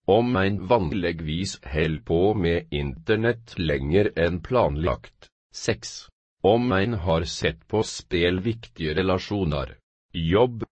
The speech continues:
utdanning eller karrieremoglegheiter på grunn av internett. Sju,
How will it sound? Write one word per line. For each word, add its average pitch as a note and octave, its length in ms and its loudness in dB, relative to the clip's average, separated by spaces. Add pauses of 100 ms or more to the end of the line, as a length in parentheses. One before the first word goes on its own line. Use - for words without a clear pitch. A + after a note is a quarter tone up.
(180)
utdanning A2 840 2
eller D2+ 380 -2
karrieremoglegheiter E2+ 1600 0
på F2 280 0
grunn F#2+ 420 0
av C#2+ 360 -2
internett. E2 580 -2 (460)
Sju, F#2 500 -4